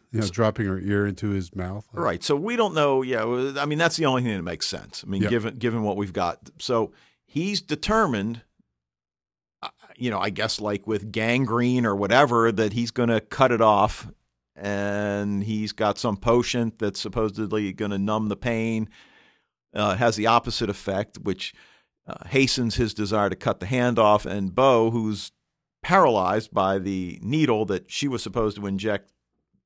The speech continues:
Speaker 2: Vex with, she gets there just too late, and that was a pretty gruesome scene. I, I think
Speaker 1: That
Speaker 2: we
Speaker 1: was
Speaker 2: all
Speaker 1: a very
Speaker 2: expected hi-, uh, her to get there in time.
Speaker 1: Yeah. Oh, totally.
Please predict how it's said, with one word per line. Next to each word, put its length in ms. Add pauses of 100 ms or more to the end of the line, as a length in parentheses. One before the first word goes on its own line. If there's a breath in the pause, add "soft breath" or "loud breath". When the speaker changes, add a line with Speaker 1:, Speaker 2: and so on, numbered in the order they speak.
(180)
Speaker 2:
Vex 320
with, 320 (1300)
she 640 (1200)
gets 280
there 460
just 540
too 220
late, 340 (160)
and 440
that 120
was 100
a 60
pretty 220
gruesome 360
scene. 320
I, 240
I 60
think 160
Speaker 1:
That 60
Speaker 2:
we 60
Speaker 1:
was 60
Speaker 2:
all 140
Speaker 1:
a 40
very 120
Speaker 2:
expected 560 (120)
hi-, 140
uh, 260
her 160
to 60
get 200
there 160
in 120
time. 320
Speaker 1:
Yeah. 240 (140)
Oh, 160
totally. 560